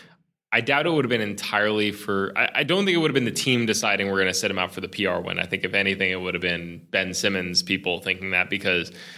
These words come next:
um, that does honestly make a pretty big difference. If it's the difference between playing, like, six games at the end of the season in April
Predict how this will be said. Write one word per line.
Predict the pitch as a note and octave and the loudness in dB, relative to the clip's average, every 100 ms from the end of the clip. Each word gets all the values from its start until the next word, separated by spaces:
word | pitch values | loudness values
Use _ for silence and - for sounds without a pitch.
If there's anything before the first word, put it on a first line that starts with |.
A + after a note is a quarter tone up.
| - _ - | -20 _ -4
um, | F#2 F#2+ | -4 -2
that | D3+ E3 | -2 -2
does | F3+ D#3+ | -2 0
honestly | C3+ C3 B2 B2 | 0 2 2 0
make | A#2 | 0
a | A2+ | 2
pretty | A#2+ | 0
big | G2+ G2 | 0 0
difference. | G#2 G2+ F#2+ | 0 0 -4
If | G2+ | -4
it's | A2 | -2
the | B2 | 0
difference | C3+ C3+ | 0 0
between | A#2+ A2+ | 0 -2
playing, | A2 A#2 | 0 0
like, | G2+ G2 | 0 -2
six | - A2+ G#2 | -2 -4 -4
games | - G2+ G2 | 0 0 0
at | F#2+ | -2
the | F2+ | 0
end | F#2 | 0
of | F2+ | -2
the | F2 | -6
season | - F#2 F2+ F2+ E2+ | -2 -2 -2 -6 -4
in | F2 | -2
April | - F2+ - F2 E2+ E2+ | 0 -2 -2 0 0 -2